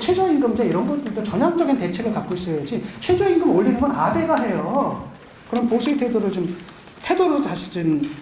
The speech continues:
정리해야 될 거고, 그러다 보면 경제 문제라든지 정치 문제라든지, 그다음에 특히 남북 관계 문제 이런 데서 여러분들이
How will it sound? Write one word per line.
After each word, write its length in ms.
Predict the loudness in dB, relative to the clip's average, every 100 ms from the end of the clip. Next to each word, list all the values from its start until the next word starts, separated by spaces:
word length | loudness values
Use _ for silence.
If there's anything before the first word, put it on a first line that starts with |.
| -10
정리해야 420 | -2 0 2 0
될 160 | -2 -4
거고, 140 | -6 -4
그러다 240 | 0 2 2
보면 160 | 0
경제 300 | 0 0 2
문제라든지 640 | 2 2 0 -2 -2 -6 -4
정치 320 | -4 -2 -2
문제라든지, 840 | 0 0 -2 -4 -4 -4 -4 -6 -8 -14
그다음에 260 | -4 -2 0
특히 180 | -2 -2
남북 320 | 2 2 2
관계 260 | 0 -2 0
문제 300 | 0 -2 -2
이런 180 | -4 -4
데서 180 | -4 -4
여러분들이 360 | -4 -4 -6